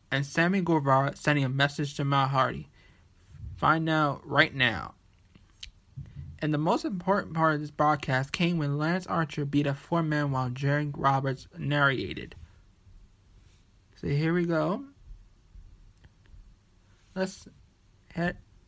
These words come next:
Archer had a message for Eddie Kingston, Jon Moxley. He said he hopes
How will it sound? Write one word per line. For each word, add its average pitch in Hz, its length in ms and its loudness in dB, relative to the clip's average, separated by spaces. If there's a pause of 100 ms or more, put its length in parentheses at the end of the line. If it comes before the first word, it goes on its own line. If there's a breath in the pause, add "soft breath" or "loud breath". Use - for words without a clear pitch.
(160)
Archer 196 300 4
had 196 140 4
a 165 40 2
message 175 400 0
for - 180 -6
Eddie 175 200 -4
Kingston, 214 560 -4
Jon 143 200 0
Moxley. 214 580 0 (800)
He 233 120 -6
said 220 240 0
he 196 140 2
hopes 196 420 0